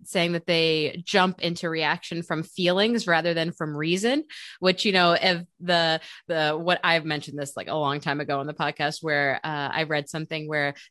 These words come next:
that Aries, if the fire signs, like, Aries is the spark, like, of the match.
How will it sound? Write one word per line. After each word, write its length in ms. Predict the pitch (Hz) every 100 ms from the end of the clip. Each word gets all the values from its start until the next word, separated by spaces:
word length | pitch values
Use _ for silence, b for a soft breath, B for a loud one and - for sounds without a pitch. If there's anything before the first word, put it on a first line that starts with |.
| 175
that 240 | 156 - _ _ -
Aries, 580 | 180 175 170 165 160 175
if 100 | 160
the 80 |
fire 340 | 165 170 156 147
signs, 300 | - 143 147
like, 120 | 156 -
Aries 380 | 160 160 160
is 280 | - 160 147
the 80 | 147
spark, 520 | - - 160 165 -
like, 180 | 165 156
of 140 | 160
the 80 | 151
match. 500 | 151 139 165 - -